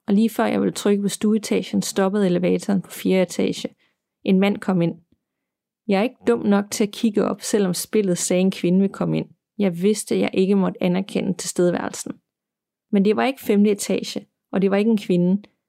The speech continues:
Eller måske var det en kvinde. Jeg kiggede jo ikke op, men kun ned på mine egne fødder.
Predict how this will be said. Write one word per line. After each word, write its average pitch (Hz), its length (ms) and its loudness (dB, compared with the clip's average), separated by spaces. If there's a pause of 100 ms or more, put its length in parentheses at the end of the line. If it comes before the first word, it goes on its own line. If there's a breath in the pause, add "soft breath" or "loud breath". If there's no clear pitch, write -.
(300)
Eller 180 120 0
måske 190 340 0
var 208 140 -2
det 262 60 0
en 226 120 2
kvinde. 190 420 2 (120)
Jeg 190 120 -4
kiggede 247 300 2
jo 196 60 4
ikke 202 160 2
op, 185 140 0 (500)
men 185 100 0
kun 220 180 2
ned 214 160 4
på 208 140 -2
mine 180 140 2
egne 175 220 2
fødder. - 360 -4